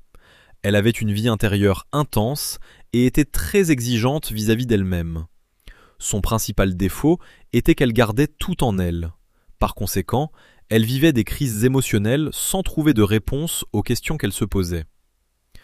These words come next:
Sa conversion dura environ sept ans et elle connut trois phases. Elle frôla la mort, lutta avec des questions relatives à la justification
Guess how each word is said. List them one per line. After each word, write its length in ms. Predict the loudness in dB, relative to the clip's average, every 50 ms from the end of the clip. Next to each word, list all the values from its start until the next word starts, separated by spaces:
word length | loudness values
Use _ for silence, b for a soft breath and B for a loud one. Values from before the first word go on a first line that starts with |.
| b b b b b b b
Sa 200 | -4 -2 0 0
conversion 580 | 0 0 2 2 2 0 -2 -2 -2 -2 -2
dura 320 | 0 0 0 2 4 4 2
environ 460 | 2 0 0 -2 -6 -4 -4 -6 -4
sept 420 | -4 -2 -2 -2 -2 -2 -2 -4
ans 160 | -4 -4 -4 b b b b b b b 2
et 80 | 4
elle 140 | 4 4 4
connut 320 | 4 2 2 4 2 -2
trois 340 | -4 -6 -10 -4 0 2 2
phases. 540 | 2 2 -2 -2 -2 -2 -4 -6 -8 -10 -12 -14 _ _ b b b b b b b b b b
Elle 160 | -2 -2 -2
frôla 360 | -2 -4 0 2 2 4 4
la 140 | 2 0 0
mort, 540 | 0 0 0 0 0 0 -2 -6 -14 -20 -20 b b b b b b b b
lutta 500 | -2 0 2 2 2 4 4 4 4 4
avec 200 | 2 2 0 -2
des 100 | -2 -2
questions 400 | -2 -2 -4 -4 -4 -2 -2 2
relatives 520 | 4 4 6 4 4 0 -2 -6 -2 0
à 60 | 0
la 100 | 0 0
justification 920 | 0 -2 -4 -6 -6 -8 -8 -6 -2 0 0 0 0 -2 -4 -4 -4 -4